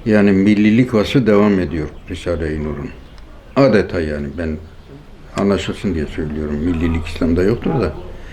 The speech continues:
millilik vasfı devam ediyor. Yani bir şeye,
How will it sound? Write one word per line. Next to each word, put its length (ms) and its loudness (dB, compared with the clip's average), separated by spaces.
millilik 560 6
vasfı 340 4
devam 320 4
ediyor. 480 -4
Yani 260 -2
bir 140 4
şeye, 360 6